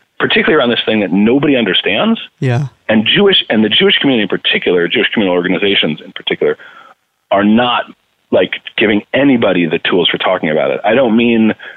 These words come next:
Speaker 1: that they should go to some sort of, like, um, you know, prop-, how to fight B D S on campus seminar. That's not what I'm talking about. That is also not talking about issues. That's, like,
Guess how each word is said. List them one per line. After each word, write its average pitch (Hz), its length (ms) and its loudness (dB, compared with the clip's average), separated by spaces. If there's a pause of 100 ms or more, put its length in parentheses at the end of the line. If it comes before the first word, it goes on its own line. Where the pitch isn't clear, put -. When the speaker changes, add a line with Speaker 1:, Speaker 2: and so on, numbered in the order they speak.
Speaker 1:
that 98 100 -2
they 101 100 0
should 90 220 0
go 95 180 2
to 95 80 0
some 90 220 0
sort 92 220 0
of, 85 180 0
like, 85 240 -2 (600)
um, 78 420 0 (180)
you 104 100 -2
know, 87 160 0
prop-, - 260 -2 (100)
how - 200 2
to 110 60 2 (120)
fight 104 220 -2
B 101 120 0
D 92 80 2
S 92 140 0
on 87 100 -2
campus - 360 -2 (160)
seminar. 76 440 0
That's 82 220 -4
not 87 200 0
what 76 80 0
I'm 73 80 -4
talking - 340 -4
about. 76 300 -4 (760)
That 117 180 2
is 127 80 0
also 127 440 2
not 87 280 -2
talking 104 320 -2
about 80 200 0
issues. 65 380 -2
That's, 85 240 -4
like, - 260 -2